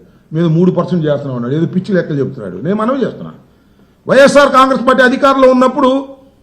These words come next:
మూడు సంవత్సరాల పాటు అసలు పనులు చేయడానికి వీల్లేని పరిస్థితులు ఉన్నాయి, తెలుసా మీకు? ఏంటది? కరోనా దొరకల కూలి, అయినా సరే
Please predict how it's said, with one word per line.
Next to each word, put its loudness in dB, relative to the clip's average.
మూడు 4
సంవత్సరాల 4
పాటు 0
అసలు 4
పనులు -2
చేయడానికి -2
వీల్లేని 2
పరిస్థితులు 0
ఉన్నాయి, 2
తెలుసా 0
మీకు? -4
ఏంటది? 2
కరోనా 0
దొరకల 2
కూలి, 6
అయినా 6
సరే 4